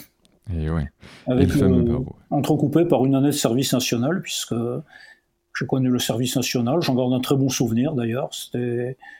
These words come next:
Speaker 2: je pense, un, un outil, euh, de connaissance, de brassage, euh, des populations qui,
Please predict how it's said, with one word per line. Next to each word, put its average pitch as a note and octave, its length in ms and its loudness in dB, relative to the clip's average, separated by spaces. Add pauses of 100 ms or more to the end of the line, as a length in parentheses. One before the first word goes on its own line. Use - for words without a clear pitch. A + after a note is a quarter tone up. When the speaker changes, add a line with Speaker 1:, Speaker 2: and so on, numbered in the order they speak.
(180)
Speaker 2:
je - 100 -12
pense, - 300 -2
un, B2 400 -2 (260)
un D3+ 120 2
outil, D3+ 420 2
euh, C3 420 2 (540)
de B2 120 2
connaissance, D3+ 840 4
de C3+ 300 2
brassage, C#3 680 2
euh, B2+ 160 2
des B2+ 120 2
populations C#3 760 2
qui, A#2 720 0